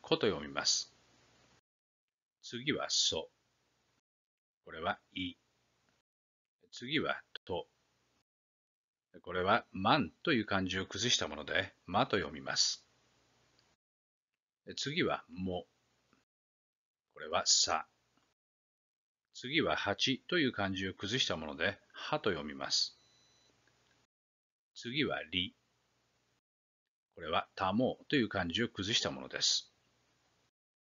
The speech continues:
次は「古い」という漢字を崩したもので「こ」と読みます。次は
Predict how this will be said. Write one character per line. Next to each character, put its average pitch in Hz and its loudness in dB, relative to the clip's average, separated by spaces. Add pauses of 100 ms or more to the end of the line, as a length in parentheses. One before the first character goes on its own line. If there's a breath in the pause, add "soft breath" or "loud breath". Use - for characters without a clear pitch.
(720)
次 143 -2
は 76 2
「古 143 2
い」 - -2
と 170 2
い 127 6
う 98 0
漢 92 0
字 92 0
を 90 -2
崩 98 -2
し - 6
た 82 0
も 71 -6
の 69 -6
で 78 0 (200)
「こ」 - 0
と 107 2
読 73 -2
み 73 -10
ま 71 -6
す。 - 0 (1400)
次 113 -2
は - -2